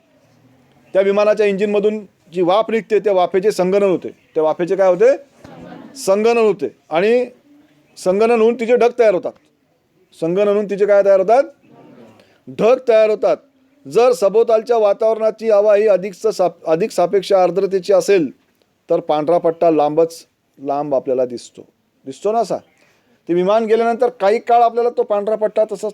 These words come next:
तसा दिसतो. ज्या मार्गाने विमान गेलेलं आहे, त्या मार्गाने आपल्याला जसं जणू काही रस्ता तयार केलेला आहे, बरोबर आहे का नाही?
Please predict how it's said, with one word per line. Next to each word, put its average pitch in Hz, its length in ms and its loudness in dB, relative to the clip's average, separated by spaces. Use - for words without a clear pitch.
तसा 196 140 -8
दिसतो. 185 280 -6
ज्या 180 160 0
मार्गाने 160 380 -2
विमान 185 240 -4
गेलेलं 175 200 -4
आहे, 170 100 -2
त्या 175 100 -4
मार्गाने 156 380 -6
आपल्याला 151 340 -4
जसं 143 100 -14
जणू 151 220 -6
काही 156 120 0
रस्ता 143 320 -4
तयार 175 180 2
केलेला 143 220 -4
आहे, 98 80 -16
बरोबर 165 220 -2
आहे 202 80 0
का 220 60 -2
नाही? 165 120 -4